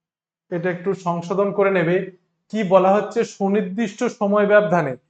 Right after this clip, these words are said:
একদল বিদ্যালয় শিক্ষার্থীদের ওপরে একই ধরনের পরিবেশ পরিস্থিতিতে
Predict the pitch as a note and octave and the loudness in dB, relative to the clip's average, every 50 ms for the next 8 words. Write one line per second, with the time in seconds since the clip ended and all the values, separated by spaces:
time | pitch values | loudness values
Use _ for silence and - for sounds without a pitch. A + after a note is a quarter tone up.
0 | _ _ _ _ _ E3 D#3+ E3 E3 E3 E3+ G3+ G#3 G#3+ G#3+ F3+ D#3 - - F3 | _ _ _ _ _ 0 0 0 0 0 4 4 4 4 2 -2 -6 -6 -6 -4
1 | E3+ D3+ D3+ F#3+ F#3+ G3+ G#3 G3+ - - G3 - - G#3+ G#3 - A3 G3 A3 A3+ | -4 0 0 2 4 4 2 2 -2 -6 -8 -4 -4 -4 -4 -4 -4 -2 0 0
2 | A3 A3 A3+ A3+ A3+ A3 E3 E3+ E3 E3 - G#3+ A3 F#3+ F#3+ G#3 G#3+ G#3 G#3+ G#3+ | 0 2 2 0 0 2 0 -2 -2 0 2 2 2 2 2 0 0 0 -2 -2
3 | G#3 - F3 F3 F#3 F#3+ G#3 G3+ G3+ - - F3+ F#3 F#3 F#3 G#3+ G3+ F#3+ - F3 | -2 -2 -4 -4 -2 0 -2 -2 -2 -4 -4 -4 -2 -2 -4 -6 -8 -6 -4 -4